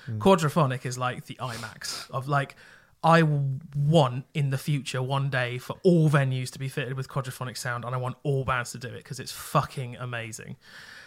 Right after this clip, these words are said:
Speaker 2: Now, it's not practical for Shikari to tour that
Speaker 1: No.
Speaker 2: quadraphonic sound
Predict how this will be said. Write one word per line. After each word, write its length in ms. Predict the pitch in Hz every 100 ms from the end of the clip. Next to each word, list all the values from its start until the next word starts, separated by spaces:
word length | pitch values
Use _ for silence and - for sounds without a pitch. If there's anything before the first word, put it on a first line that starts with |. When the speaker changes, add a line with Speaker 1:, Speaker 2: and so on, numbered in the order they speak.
| -
Speaker 2:
Now, 420 | 165 165 156 151 - -
it's 200 | 170 160
not 180 | 160 -
practical 600 | 143 143 127 - 104 110
for 500 | 165 - 127 135 123 - _ _ _ _
Shikari 440 | - 151 143 123 117
to 100 | -
tour 580 | - - 135 131 135 139
that 140 | 139 117
Speaker 1:
No. 80 |
Speaker 2:
quadraphonic 480 | 139 131 131 135 135
sound 500 | - 139 143 143 -